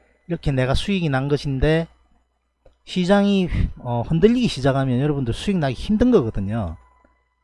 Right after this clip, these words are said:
자, 이렇게 시장이 추세가 좋아서 내가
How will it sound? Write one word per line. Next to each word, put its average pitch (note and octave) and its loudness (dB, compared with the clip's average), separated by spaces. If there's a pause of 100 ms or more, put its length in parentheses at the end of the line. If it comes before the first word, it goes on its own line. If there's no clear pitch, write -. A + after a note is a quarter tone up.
(220)
자, - -18
이렇게 B2+ -4
시장이 C3+ -2
추세가 D3 -4
좋아서 C3 0
내가 A#2+ 0